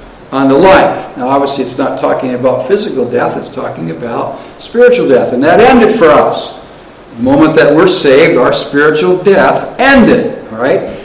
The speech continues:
And our e-, eternal life began. And so then, of course, our, when we die, <clears throat> or when the rapture comes,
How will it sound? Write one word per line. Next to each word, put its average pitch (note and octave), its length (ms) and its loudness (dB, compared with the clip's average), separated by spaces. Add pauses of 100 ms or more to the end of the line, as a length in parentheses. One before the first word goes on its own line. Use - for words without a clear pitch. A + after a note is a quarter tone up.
(120)
And C#3 180 -2
our D3 280 4
e-, - 720 -2
eternal F3 440 2
life B2+ 840 -2
began. E3+ 800 2
And A#2+ 100 -4
so C3+ 200 -2
then, C#3 260 2
of - 60 -6
course, C3+ 260 2
our, B2+ 400 2 (220)
when D3 320 4
we F#3+ 180 4
die, F3+ 640 2
<clears throat> - 260 -2
or D3 200 4
when D3+ 140 4
the B2+ 80 2
rapture D3+ 440 0
comes, C#3 280 0